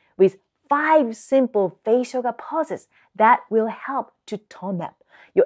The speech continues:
entire face and undo the damage from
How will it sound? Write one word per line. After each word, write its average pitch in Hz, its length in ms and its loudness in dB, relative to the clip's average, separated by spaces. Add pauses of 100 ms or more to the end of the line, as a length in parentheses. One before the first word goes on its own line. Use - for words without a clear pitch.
entire 190 440 -4
face 180 400 -10 (260)
and 185 220 -2
undo 170 500 -6 (280)
the 175 80 0
damage 220 500 -8 (160)
from 170 260 -4